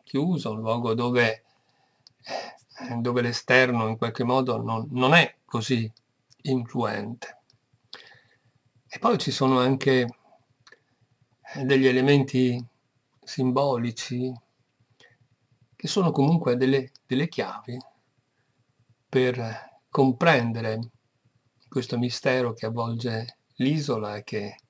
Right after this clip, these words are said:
e che è percepito come tale all'inizio, no? Finché poi il suo,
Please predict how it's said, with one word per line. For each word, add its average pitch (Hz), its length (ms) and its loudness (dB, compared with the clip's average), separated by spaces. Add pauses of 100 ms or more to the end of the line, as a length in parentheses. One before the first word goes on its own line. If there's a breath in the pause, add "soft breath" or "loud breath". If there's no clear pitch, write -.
(640)
e - 100 -20
che 127 120 2
è 120 40 2
percepito 123 540 -2
come 113 240 -2
tale 123 300 2
all'inizio, 117 720 -2
no? 139 260 -2
Finché 123 360 -6
poi 127 280 -2
il - 640 -18
suo, 117 580 -2